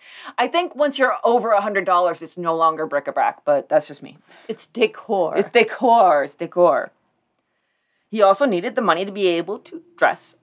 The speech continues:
Speaker 1: up because he was quite the man about town. Many young women at the North End have received the attention of Spencer at one time or another. He was regarded among them as a veritable lady killer.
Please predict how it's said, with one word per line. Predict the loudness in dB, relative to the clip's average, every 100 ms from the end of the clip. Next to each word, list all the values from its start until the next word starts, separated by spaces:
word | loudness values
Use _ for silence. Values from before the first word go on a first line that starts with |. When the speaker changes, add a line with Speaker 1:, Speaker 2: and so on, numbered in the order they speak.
| -4
Speaker 1:
up | 0 0 -2 _ _ _ _ _ _ _ _ _ _
because | -20 -10 -2 2 2 0 -6
he | -10
was | -10 -12
quite | -12 -2 0 0 _
the | -10 -8 -8 -8 -12 _ _ _ _ _ _ _ _ -6
man | 0 0
about | 2 2 0
town. | -2 -4 -4 -10 -16 _ _ _ _ -2
Many | 0 0 -4
young | -6 -6 -4
women | -2 -2 -2
at | -2
the | -2
North | 0 0 0
End | -2 -2
have | -6
received | -6 -6 -10 -6
the | -6
attention | -6 -8 -10 -10 -8
of | -8
Spencer | -8 -6 -6 -4 -6
at | -4
one | -4 -4
time | -4 -4 -2
or | 0 0
another. | 0 0 0 0 -4 _ _ _ -2
He | 0
was | 0
regarded | -2 -2 0 0 -2
among | 0 0 -2
them | -4
as | -6
a | -6
veritable | -6 0 0 0 0 0 0
lady | 0 -2 -4
killer. | -2 2 2 0